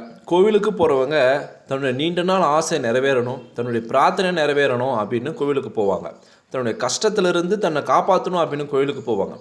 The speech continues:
ஆனா யார் ஒருவர் பக்தியின் காரணமாக, "உங்களை பார்க்காம என்னால இருக்க முடியல, உங்களை தரிசிக்காம என்னால இருக்க முடியல, எனக்கு எந்தவித வேண்டுதலுமே கிடையாது, ஆனாலும் உங்களை காணாமல், உங்களை நினைக்காமல், உங்கள் நாமத்தை உச்சரிக்காமல் இருக்க முடியல"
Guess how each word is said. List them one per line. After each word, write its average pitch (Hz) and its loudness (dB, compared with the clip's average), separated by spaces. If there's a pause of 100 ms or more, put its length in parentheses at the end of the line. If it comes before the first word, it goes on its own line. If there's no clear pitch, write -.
(320)
ஆனா 147 -2
யார் 117 4
ஒருவர் 170 0 (380)
பக்தியின் 220 0
காரணமாக, 139 2
"உங்களை 123 2
பார்க்காம 170 2
என்னால 185 2
இருக்க 170 0
முடியல, 139 2 (180)
உங்களை 135 0
தரிசிக்காம 190 2
என்னால 180 2
இருக்க 165 0
முடியல, 135 0 (160)
எனக்கு 151 0
எந்தவித 208 2
வேண்டுதலுமே 208 4
கிடையாது, 160 2
ஆனாலும் 208 4
உங்களை 160 0
காணாமல், 190 2
உங்களை 185 0
நினைக்காமல், 190 2
உங்கள் 196 0
நாமத்தை 190 2
உச்சரிக்காமல் 180 2
இருக்க 175 2
முடியல" 208 2